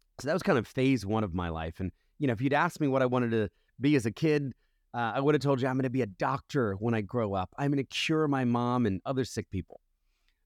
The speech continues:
Well, I did not become a doctor. At eighteen, instead, I became a nightclub promoter. So pretty much the opposite. And, you know, I think just, just woke up one day and said, "Now it's my turn to,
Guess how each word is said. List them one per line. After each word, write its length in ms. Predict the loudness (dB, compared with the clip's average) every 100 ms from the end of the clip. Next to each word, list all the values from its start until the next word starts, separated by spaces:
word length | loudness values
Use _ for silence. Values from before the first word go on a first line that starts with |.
| -6
Well, 120 | -2
I 80 | 0
did 120 | 0
not 200 | 2 2
become 260 | 0 0 0
a 40 |
doctor. 440 | 2 0 0 -4 -4
At 160 | -4 -2
eighteen, 360 | -4 0 2
instead, 380 | 2 2 0 0
I 100 | 2
became 380 | -2 0 0 0 -2
a 80 | -2
nightclub 520 | 2 2 2 0 0
promoter. 400 | 2 0 0 -8 _ _ _ _
So 100 | -10
pretty 200 | -4 0
much 160 | 2 2
the 140 | 2
opposite. 440 | 4 2 -2 -8 -14 _ _ _ _ _
And, 420 | -4 0 0 0 0
you 80 |
know, 100 | 2
I 80 | 2
think 180 | 2 0
just, 220 | 0 -4 _
just 180 | -6 -4
woke 300 | 0 0 2
up 100 | 0
one 280 | 0 0 2
day 180 | 2 0
and 160 | -2
said, 180 | -2 -4
"Now 320 | -2 0 0
it's 160 | -2 -2
my 360 | -2 0 0 0
turn 400 | 2 2 2 0
to, 140 | -6